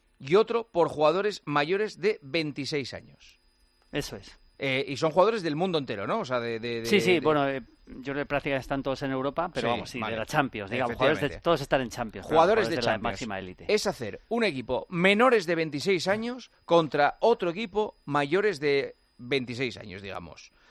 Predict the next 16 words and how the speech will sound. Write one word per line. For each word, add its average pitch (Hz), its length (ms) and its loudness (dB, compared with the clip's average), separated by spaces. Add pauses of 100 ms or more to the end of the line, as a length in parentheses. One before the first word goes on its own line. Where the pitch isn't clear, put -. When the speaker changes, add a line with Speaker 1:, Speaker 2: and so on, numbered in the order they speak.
(280)
Speaker 2:
Sería 139 360 2
Speaker 1:
Eh, - 20 8
Speaker 2:
bonito 175 400 4
enfrentarlos, 123 600 -2
¿eh? 190 220 -10
Sería - 40 -20
Speaker 1:
claro. 139 240 2
Speaker 2:
bonito 131 160 -4
enfrentarlos. 120 500 -4
Speaker 1:
De 165 100 4
hecho, 226 160 4
Speaker 2:
Sí. 247 40 6
Speaker 1:
los 226 80 2
vamos 214 220 0
a - 20 0
enfrentar, 135 480 -6